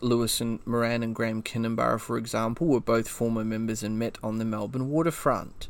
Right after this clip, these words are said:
Five persons who were members or associated with the Union were connected with the attempted robbery of Trans Australia Airlines Flight four five four.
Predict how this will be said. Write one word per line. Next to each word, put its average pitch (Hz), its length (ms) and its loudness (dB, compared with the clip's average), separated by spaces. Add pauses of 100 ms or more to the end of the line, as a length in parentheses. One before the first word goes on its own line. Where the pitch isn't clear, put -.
Five 127 420 8
persons 123 520 2
who 120 140 2
were 113 140 2
members 113 420 2
or 117 120 0
associated 113 560 0
with 110 100 -4
the - 100 -4
Union 151 520 4
were 139 100 6
connected 139 600 2
with 117 160 0
the 120 100 0
attempted 170 520 0
robbery 110 380 2
of 107 120 -4
Trans 135 360 0
Australia 117 460 2
Airlines 131 500 2
Flight - 300 0
four 110 260 0
five 101 360 -4
four. - 720 4